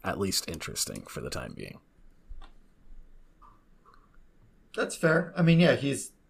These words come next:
Speaker 2: he hasn't looked like an absolute total disaster, so that's good.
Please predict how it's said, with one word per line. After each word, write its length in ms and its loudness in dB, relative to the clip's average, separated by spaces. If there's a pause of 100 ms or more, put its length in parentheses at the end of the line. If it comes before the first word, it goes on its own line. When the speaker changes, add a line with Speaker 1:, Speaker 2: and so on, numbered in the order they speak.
(380)
Speaker 2:
he 120 -6
hasn't 380 0
looked 340 -2 (120)
like 180 -2
an 200 -6
absolute 640 -4
total 300 -4
disaster, 720 -6 (100)
so 340 -8 (320)
that's 160 -8
good. 240 -8